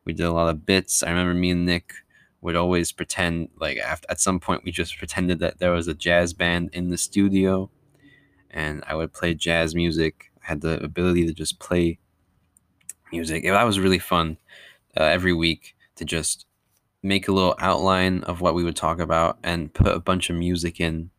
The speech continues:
after every segment, which isn't possible to do here because this is going out on Spotify,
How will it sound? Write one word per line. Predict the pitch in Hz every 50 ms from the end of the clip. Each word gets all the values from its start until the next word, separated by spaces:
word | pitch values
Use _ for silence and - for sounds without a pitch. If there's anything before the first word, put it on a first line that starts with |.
| _ -
after | 85 85 - - 87 85
every | 85 85 87 87
segment, | 82 - - 85 82 80 78 71 - - - -
which | - 95 87 - - - - - _ _ -
isn't | - 135 131 147 113 - - _ -
possible | - 107 107 107 - - 101 101 101 92
to |
do | 87 92 95 92
here | 90 92 95 95 95 92 - _ _ - - _ _ _
because | 87 85 - - 85 82 76 76
this | 82 92 87 -
is | 92 85 85
going | - 87 85 82
out | 80 78
on | 76 78
Spotify, | 73 - - - 131 135 131 131 - - 131 127 127 127 127